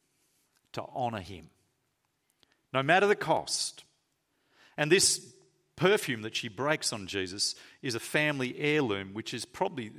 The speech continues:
well, we're told it's a year's wage. Let's call that about fifty thousand dollars.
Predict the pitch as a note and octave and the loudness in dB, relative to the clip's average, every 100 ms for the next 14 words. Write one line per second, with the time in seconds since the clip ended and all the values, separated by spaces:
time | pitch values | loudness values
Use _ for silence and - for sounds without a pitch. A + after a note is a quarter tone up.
0 | - C#3+ F2+ G2+ - - B2+ G#2 - G2+ | -6 -6 -4 -4 -4 -4 -4 -4 -8 -8
1 | A2+ A2+ G2 G#2+ A2+ F#2+ - D3 - - | -6 -6 -4 -2 0 -2 -4 -6 -4 -8
2 | - - - _ _ - C3 G#2+ F#2+ G#2 | -12 -20 -20 _ _ -2 0 2 0 -2
3 | - - B2 A2 - B2 A#2 A2 G#2+ G2 | -2 -6 -6 -10 -6 -2 0 -2 -4 -8
4 | F#2+ E2+ G2 E2 D#2 - - - - | -10 -8 -6 -8 -12 -12 -12 -12 -14